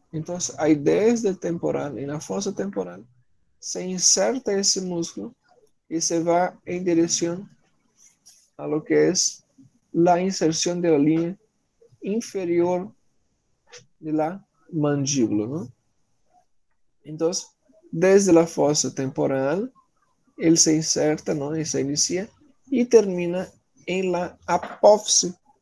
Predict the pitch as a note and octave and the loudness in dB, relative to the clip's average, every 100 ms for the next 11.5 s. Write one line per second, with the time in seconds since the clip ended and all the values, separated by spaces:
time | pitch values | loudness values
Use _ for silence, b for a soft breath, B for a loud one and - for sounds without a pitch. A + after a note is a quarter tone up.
0 | _ G3 F3 D#3+ D#3+ E3+ - - D#3 D3+ | _ 2 4 6 4 2 -2 -4 -2 2
1 | D3+ F3 G3 - - G3 F3 E3 C3 A#2 | 2 -2 -10 -20 -16 -8 -4 -2 -2 -4
2 | B2 - _ _ _ _ _ _ _ _ | -8 -14 _ _ _ _ _ _ _ _
3 | _ _ _ _ F3 F3 G#3+ A#3+ - - | _ _ _ _ -14 -10 -6 -4 -6 -10
4 | _ _ _ _ _ _ _ _ - _ | _ _ _ _ _ _ _ _ -20 _
5 | _ _ _ _ _ _ _ _ D#3+ F3+ | _ _ _ _ _ _ _ _ -2 0
6 | G3+ G3 G#3 G3+ G3+ G#3 A3 G3 D#3 E3+ | 2 4 4 4 2 0 -2 -2 -2 -2
7 | F3+ - F3+ E3 F3 F3 E3+ D#3+ D#3+ F3 | -8 -8 -4 -2 -4 -4 -2 0 0 0
8 | D#3+ C3 A2+ F3+ G3+ G3 F#3+ F3+ F3 - | -2 -6 -6 -4 -2 -2 -4 -4 -4 -2
9 | F#3 F3 F#3+ F#3+ G3 B B B B _ | 0 -2 -4 -8 -8 B B B B _
10 | _ F#3+ G3 G3 F#3 F3+ E3+ E3+ - E3 | _ 2 2 2 0 0 0 0 -2 -2
11 | - F3+ F3 F#3 | -2 0 -2 -4